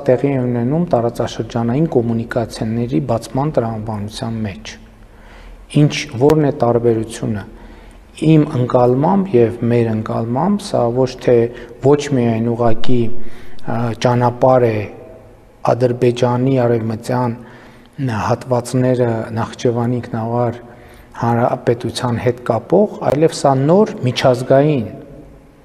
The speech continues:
տարանցիկ ճանապարհ է, որի բացմամբ հետաքրքրված է նաև Հայաստանը։ Եվ հետևաբար,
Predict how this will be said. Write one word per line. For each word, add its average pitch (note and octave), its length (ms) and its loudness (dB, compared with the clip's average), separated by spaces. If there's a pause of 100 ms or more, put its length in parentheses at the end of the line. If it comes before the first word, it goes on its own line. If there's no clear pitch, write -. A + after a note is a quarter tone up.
(580)
տարանցիկ C#3+ 680 2
ճանապարհ B2 640 -2
է, D#3 140 4 (1120)
որի C#3+ 320 4
բացմամբ D#3+ 720 0 (960)
հետաքրքրված B2+ 840 -2
է - 80 -2
նաև D3+ 300 -4
Հայաստանը։ D#3+ 600 -6 (1080)
Եվ A#2+ 160 0
հետևաբար, C#3+ 720 4